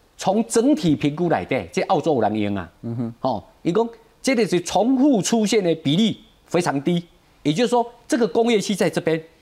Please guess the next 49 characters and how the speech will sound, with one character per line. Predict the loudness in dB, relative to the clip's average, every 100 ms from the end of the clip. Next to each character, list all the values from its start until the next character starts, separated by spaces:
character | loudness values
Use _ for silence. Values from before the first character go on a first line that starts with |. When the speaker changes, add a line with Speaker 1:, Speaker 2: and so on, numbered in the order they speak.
| _ -20 _
Speaker 1:
已 | 0 0
经 | 2 0 0
破 | 2 2
坏 | 2 0
整 | -2 0 0
个 | 0 -2 0
原 | 0
来 | 0
的 | 0 -2
生 | 0 0 0 -4 -8
态 | -4 -2 -2
的 | -2
体 | -4 -6
系， | -4 -4 -6 -8 _ _
Speaker 2:
是。 | -12 -8 -2
Speaker 1:
让 | 0 0
它 | -2 -2
可 | -2 0 0
以 | 2
重 | 0 0 2
复 | 0
出 | 0 -2
现 | 0 0
的 | 2 0 -2 -20 _
物 | 0 2
种 | 2 -2
变 | -2
成 | -4 -2
越 | 0 2
来 | 2
越 | 2
少 | 2 -2 -4
了。 | -6
Speaker 2:
嗯 | -4
哼。 | -2 -4 -6 -20 _
Speaker 1:
好， | -4 -4 -6 -20 -20 -20 -20 -2
那 | 0 2 2 0 -8 -20 -20 -16 0
为 | 0
什 | 2
么 | 0
它 | 2 2 2 0
的 | 2 4 2
评 | 0 0
估 | 2
会 | 2
不 | 2 2 2
一 |
样 | 2 2
呢？ | 0 0